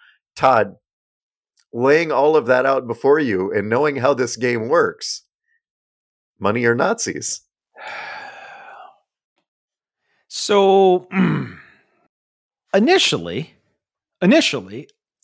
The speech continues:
Speaker 2: I
Speaker 1: Yeah.
Speaker 2: think this is, this is just a heater right down the middle because it's all about money.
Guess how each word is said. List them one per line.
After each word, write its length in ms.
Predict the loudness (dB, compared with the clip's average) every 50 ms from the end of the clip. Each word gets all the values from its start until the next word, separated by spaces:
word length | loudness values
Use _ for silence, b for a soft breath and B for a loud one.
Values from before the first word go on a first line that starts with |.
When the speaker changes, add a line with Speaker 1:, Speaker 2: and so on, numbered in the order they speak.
| _ -6
Speaker 2:
I 120 | 0 0 0
Speaker 1:
Yeah. 40 | 0
Speaker 2:
think 220 | 0 -4 -4 -4
this 160 | -6 -6 -4
is, 240 | -4 -4 -6 -8 -14 _ _ _ _ _ _ -6
this 160 | -6 -4 -2
is 120 | -2 -4 -4
just 220 | -4 -6 -4 -4
a 40 | -6
heater 300 | -6 -4 -2 0 0 2
right 200 | 2 2 2 2
down 240 | 2 0 0 0 -2
the 60 | -4
middle 540 | -2 0 0 0 0 -2 -4 -6 -8 -12 _ _ _ _ _ _ _ _ _ _ _ -6
because 200 | -4 -4 -4 -4
it's 120 | -2 0
all 160 | 0 2 2
about 220 | 2 2 0 0 -2
money. 400 | -2 -4 -4 -6 -10 -18 _